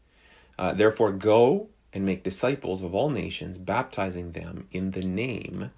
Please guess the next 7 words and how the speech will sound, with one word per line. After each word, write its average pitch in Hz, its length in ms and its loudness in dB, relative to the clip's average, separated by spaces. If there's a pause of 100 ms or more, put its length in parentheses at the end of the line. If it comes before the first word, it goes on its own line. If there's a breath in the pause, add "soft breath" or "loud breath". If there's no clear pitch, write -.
(360 soft breath)
of 90 140 -10
the 87 100 -4
Father 92 560 -4 (220 soft breath)
and 101 200 -4
of 123 100 0
the 143 80 -2
Son 92 480 -10